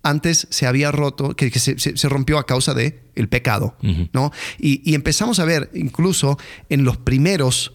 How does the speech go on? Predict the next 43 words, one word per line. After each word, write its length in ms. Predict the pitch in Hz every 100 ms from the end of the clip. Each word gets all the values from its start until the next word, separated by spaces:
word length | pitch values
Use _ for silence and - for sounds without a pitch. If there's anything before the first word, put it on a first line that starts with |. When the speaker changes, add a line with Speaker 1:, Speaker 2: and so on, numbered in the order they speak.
| -
Speaker 1:
eh, 640 | - 107 101 - - - -
en 80 | 127
la 100 | 123
primera 280 | 143 190
familia, 420 | 123 139 139 107 120
¿no? 220 | 123 120
Caín 340 | 113 127 131
y 80 | 110
Abel, 300 | 107 123 123 - - -
eh, 140 | - -
cómo 280 | - 175 170
es 160 | 180 -
que 160 | 160
hay 220 | 160 185 -
ahora 240 | 180 226 233
un, 160 | 214 -
un, 220 | 208 196 -
un 100 | 311
sistema 300 | 233 214 254
de 80 | 185
sacrificios. 680 | - - 156 - 131 - 143
Ahora 220 | 151 135
hay 100 | 131
un 80 | 143
montón 340 | 139 131 156
de 60 | 139
cosas 240 | 139 135
que 60 | 120
se 80 | 110
podría 300 | 120 120 113
decir 180 | 110 123
en 80 |
cuanto 200 | 113 113
a 40 | 110
los 80 | 110
sacrificios, 460 | - 123 147 151 -
pero 280 | 208 196 - - -
básicamente 800 | 165 240 - - 151 151 160 -
es 220 | 202 -
una 160 | 185 160
manera 500 | 160 208 185 156 185 - - - -
de 160 | 156
poder 540 | 165 170 170 196 233